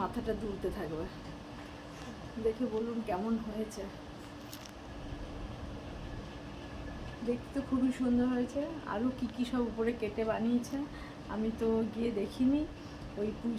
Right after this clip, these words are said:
শাক কেটে এনেছে ওপর থেকে, ওপরে সব রং করেছে নিয়ে গিয়ে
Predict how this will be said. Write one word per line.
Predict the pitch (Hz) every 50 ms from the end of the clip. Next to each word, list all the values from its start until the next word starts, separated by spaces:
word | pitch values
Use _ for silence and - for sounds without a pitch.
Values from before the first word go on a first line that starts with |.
| -
শাক | - 233 226 - -
কেটে | 233 220 - 247
এনেছে | 247 254 247 - 254 220
ওপর | 214 233 226 - -
থেকে, | 254 247 262 254 240 220
ওপরে | 208 - 220 220 220 220 240
সব | 240 226 226 208
রং | 202 202 220 220 - -
করেছে | 226 220 220 226 233 233 - - 247 247 240 220 226 226
নিয়ে | 226 226 233 233 214 220
গিয়ে | 247 247